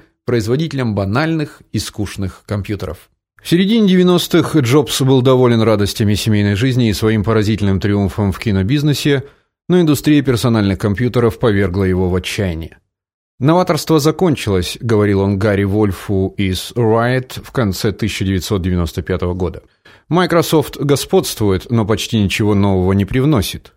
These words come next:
Apple проиграла». Для рынка настольных компьютеров наступили мрачные времена. Таким же угрюмым он был во время интервью с Энтони Перкинсом и издателями Red Herrings. Но для начала он продемонстрировал журналистам плохого Стива во всей красе.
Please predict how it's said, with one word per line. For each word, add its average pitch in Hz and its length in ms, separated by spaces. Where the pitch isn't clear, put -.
Apple 139 420
проиграла». 104 680
Для 135 140
рынка 196 240
настольных 156 440
компьютеров 165 640
наступили 120 640
мрачные 107 580
времена. 92 520
Таким 202 260
же 214 120
угрюмым 202 420
он 165 220
был 180 160
во 160 100
время 160 260
интервью 147 440
с - 100
Энтони 151 400
Перкинсом 107 840
и 110 180
издателями 107 760
Red 110 260
Herrings. 92 640
Но 135 260
для 127 220
начала 147 400
он 110 160
продемонстрировал 104 760
журналистам 110 600
плохого 131 520
Стива 113 600
во 110 220
всей 92 280
красе. 87 460